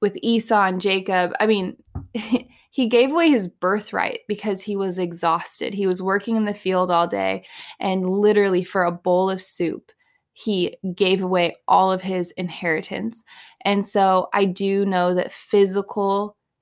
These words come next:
exhaustion, physical ailments, waiting on physical healing can be so taxing. And the author, the way she writes about this, about, I mean, this, this is a place of strength. I get, I get messages constantly that are like, "You're so strong, you're so strong." And I,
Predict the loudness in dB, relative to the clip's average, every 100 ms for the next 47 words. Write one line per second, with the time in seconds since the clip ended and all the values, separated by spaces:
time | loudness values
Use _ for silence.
0 | -6 -4 0 0 0 -4 -2 -2 -2 -2
1 | -4 -4 -6 -6 -2 -2 0 -2 -4 -2
2 | 2 4 2 0 -2 -6 _ _ -20 -6
3 | 0 2 2 -4 -4 -6 -4 -4 -2 -2
4 | -2 -2 -4 -2 -4 -4 -2 -2 0 0
5 | 0 -4 -4 -4 -6 -12 -20 -20 -20 -8
6 | -2 0 2 2 4 4 2 -2 0 0
7 | -2 _ _ _ _ _ _ _ -2 4
8 | 6 6 4 2 2 2 0 0 0 0
9 | -2 -6 -6 -6 -2 0 0 -2 _ _
10 | _ -8 -4 0 2 2 0 -4 2 4
11 | 4 2 0 0 -2 -2 -6 -6 -4 -4
12 | -2 -2 0 -2 -4 -4 -2 -2 -2 -4
13 | -4 -6 -8 -6 -4 -4 -4 -8 -8 -6
14 | -6 -6 -4 -4 -2 -4 -2 2 2 2
15 | -2 -2 -4 -2 0 2 0 0 2 2
16 | -2